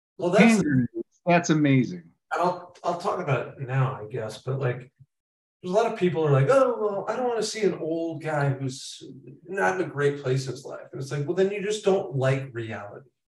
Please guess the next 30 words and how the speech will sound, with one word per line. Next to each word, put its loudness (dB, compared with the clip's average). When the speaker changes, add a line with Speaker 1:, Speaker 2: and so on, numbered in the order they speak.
Speaker 1:
Like, -4
this 2
is -10
what 0
characters -4
are -2
supposed -6
to -8
be, -10
and -8
this -6
is -2
what -4
good -2
writing -8
is. -10
And 0
we 6
all 4
love 0
comic 0
books -2
because 0
in 2
comic 0
books, -6
nothing -4
really -14
changes. -8
Like, -8